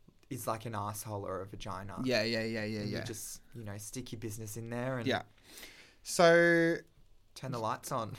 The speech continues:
Speaker 1: <laughs>
Speaker 2: Yeah, I mean, that kind of, like, toys are fun. I feel like you can,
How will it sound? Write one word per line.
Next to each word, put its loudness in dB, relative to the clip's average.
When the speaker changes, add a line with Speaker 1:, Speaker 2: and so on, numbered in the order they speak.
Speaker 1:
<laughs> -16
Speaker 2:
Yeah, 6
I 4
mean, 2
that 4
kind 4
of, -2
like, 4
toys 2
are 2
fun. 6
I 4
feel 0
like 4
you -2
can, -4